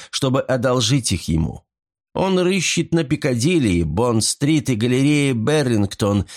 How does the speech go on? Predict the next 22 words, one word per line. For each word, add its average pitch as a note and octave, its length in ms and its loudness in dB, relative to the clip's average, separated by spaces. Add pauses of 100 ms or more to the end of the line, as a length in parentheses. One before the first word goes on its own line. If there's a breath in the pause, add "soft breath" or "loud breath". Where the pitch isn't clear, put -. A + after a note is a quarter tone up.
(120 loud breath)
и C#3+ 120 2
всегда D3+ 440 0
остроумен, D3+ 800 2
обходителен C3 800 0
и - 160 -2
очарователен. D2 880 -2 (480)
Находит F3+ 480 -2
подходящую C3+ 800 0
жертву, D3+ 500 0
знакомится B2 800 0
с - 120 0
ней C3 300 4
одним A#2 480 0
из A2+ 160 2
сотни A#2+ 400 0
известных A2+ 480 0
ему A2+ 220 2
способов, E3+ 680 -2 (240)
а C#3 120 -2
затем E3+ 360 0
начинает C3 800 0
обирать. F#2 720 -2